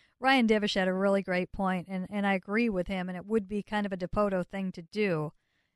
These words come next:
Divish isn't convinced that Frazier starts the season with the Mariners, that it is a possibility that he could be traded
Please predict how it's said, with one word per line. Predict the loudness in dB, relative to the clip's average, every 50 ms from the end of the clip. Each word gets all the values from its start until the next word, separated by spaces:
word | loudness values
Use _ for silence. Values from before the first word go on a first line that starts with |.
| _ _ _ -8 0
Divish | 2 2 2 2 0 0
isn't | 0 0 0 -2 -4 -6 _ _ _ _ _
convinced | -4 -2 -2 0 0 -2 -2 -4
that | -8 -10 -8
Frazier | -6 -4 -4 -4 -6 -8
starts | -10 -10 -8 -8 -8 -8 -10
the | -14 -14
season | -12 -8 -8 -8 -8 -8 -8
with | -8 -8
the | -8
Mariners, | -6 -6 -4 -4 -6 -8 -10 -10 -10 -10 -10 -10 _ _
that | -8 -8 -8 -8 -10 -16
it | -12 -8 -4 0 2
is | 2 2 0
a | -2 -4
possibility | -4 -2 -2 -2 -2 -4 -4 -2 -2 -2 -2 -2 -4 -4
that | -6 -6 -6 -4
he | -4 -6
could | -6 -6 -8
be | -8 -8 -8
traded | -8 -8 -8 -6 -6 -8 -10 -12